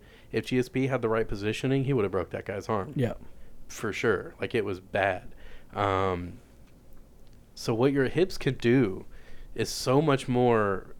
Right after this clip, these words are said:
Speaker 1: damaging than what your arms can do.
Speaker 2: Right. And, uh, well, fucking, what's that? And I'm sure,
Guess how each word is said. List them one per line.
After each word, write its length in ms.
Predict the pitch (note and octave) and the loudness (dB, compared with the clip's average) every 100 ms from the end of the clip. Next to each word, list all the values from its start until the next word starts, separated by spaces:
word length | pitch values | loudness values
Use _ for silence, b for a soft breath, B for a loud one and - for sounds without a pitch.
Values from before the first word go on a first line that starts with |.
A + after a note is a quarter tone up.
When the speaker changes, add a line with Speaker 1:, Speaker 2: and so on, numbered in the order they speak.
| - - - - - - - - - - A#2 | -16 -18 -20 -20 -20 -20 -20 -20 -18 -14 -2
Speaker 1:
damaging 640 | G#2 B2+ A#2+ G2 F#2+ F#2 | 2 2 2 0 -2 -2
than 160 | G2 G2 | -2 -2
what 140 | G2+ | -2
your 120 | G2 | -2
arms 360 | G2 G#2 A#2 - | 0 2 0 -2
can 180 | - F#2 | -10 -8
do. 140 | - - - b b - - | -10 -12 -16 b b -16 -6
Speaker 2:
Right. 240 | A2 F2+ - B B B B - - - - - - | -4 -4 -10 B B B B -16 -18 -20 -16 -10 -2
And, 400 | B2 B2 A#2+ A#2 | 4 6 6 4
uh, 500 | B2 A#2+ A#2 A2 G#2 G2+ B B B B B B - | 4 4 4 4 2 -2 B B B B B B -10
well, 200 | B2 A2 | -2 -2
fucking, 540 | - B2 - G#2 G2+ G#2 | 0 -2 0 0 0 0
what's 200 | G#2 - | -2 -4
that? 280 | G2 F#2 - | -4 -4 -4
And 140 | B2+ A#2+ | -2 0
I'm 200 | A2+ A#2 | 2 0
sure, 640 | - F#3 F#3+ D#3+ C3 G#2+ | 6 8 10 10 8 2